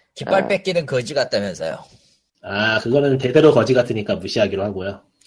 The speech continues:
Speaker 3: 고칠
Speaker 1: 캡처
Speaker 3: 생각이 없는
Speaker 1: 플래그
Speaker 3: 것 같아.
Speaker 1: 방식이 애초에 거지 같다는 건 뻔히 아는데,
Speaker 3: 이게
Speaker 1: 오버워치는
Speaker 3: 딴-,
Speaker 1: 더
Speaker 3: 딴 거다
Speaker 1: 재미없지
Speaker 3: 필요
Speaker 1: 않나?
Speaker 3: 없고,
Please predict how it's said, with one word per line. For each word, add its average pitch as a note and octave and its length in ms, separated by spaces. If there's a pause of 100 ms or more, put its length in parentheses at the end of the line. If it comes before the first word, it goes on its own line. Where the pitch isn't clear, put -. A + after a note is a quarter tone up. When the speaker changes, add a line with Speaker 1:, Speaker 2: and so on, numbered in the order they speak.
(220)
Speaker 3:
고칠 - 180
Speaker 1:
캡처 - 20
Speaker 3:
생각이 C#3 280
없는 - 80
Speaker 1:
플래그 A#3+ 220
Speaker 3:
것 A3+ 60
같아. A#3 120
Speaker 1:
방식이 G#3+ 340
애초에 E3+ 340
거지 F3 280
같다는 F#3+ 400
건 E3+ 160
뻔히 G3+ 260
아는데, D3 800 (600)
Speaker 3:
이게 D3+ 460
Speaker 1:
오버워치는 F#3+ 560
Speaker 3:
딴-, - 160
Speaker 1:
더 - 120
Speaker 3:
딴 - 80
거다 B3+ 180
Speaker 1:
재미없지 C#3 220
Speaker 3:
필요 F#3+ 120
Speaker 1:
않나? G2+ 180
Speaker 3:
없고, D#3 160